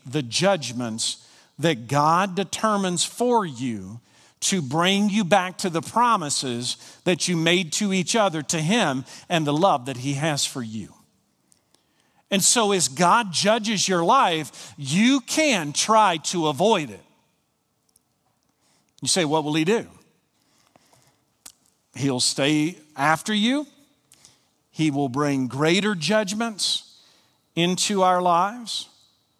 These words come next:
So what should we do? What should we do when we go, "I think God may be judging my life right now"? Here's what you do. You say to the Lord, "Lord, I think you're judging my life right now.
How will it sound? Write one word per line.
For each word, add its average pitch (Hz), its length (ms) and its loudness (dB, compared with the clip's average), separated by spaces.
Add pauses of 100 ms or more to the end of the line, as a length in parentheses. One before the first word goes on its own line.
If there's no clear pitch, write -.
(1120)
So - 140 -2
what 180 200 2
should 185 200 -4
we 196 80 -2
do? 185 320 -6 (3000)
What 220 140 0
should 254 220 -2
we 254 100 2
do 170 460 2
when 151 240 -2
we 147 120 0
go, 143 360 0
"I 160 100 0
think 294 240 -6
God 165 220 0
may 139 140 -2
be 127 120 -4
judging 127 400 -4
my 107 120 -2
life 139 340 -2
right 90 120 -16
now"? - 240 -20 (1000)
Here's 165 200 -2
what 175 220 -2
you 170 60 -4
do. 120 240 -8 (1080)
You 151 120 -4
say 185 280 2
to 156 80 -4
the 139 120 -6
Lord, 127 200 -6
"Lord, 175 200 0
I 190 100 2
think 196 220 -8
you're 151 100 -6
judging 139 400 -4
my 127 140 -2
life 110 320 -6
right 101 140 -14
now. 90 180 -18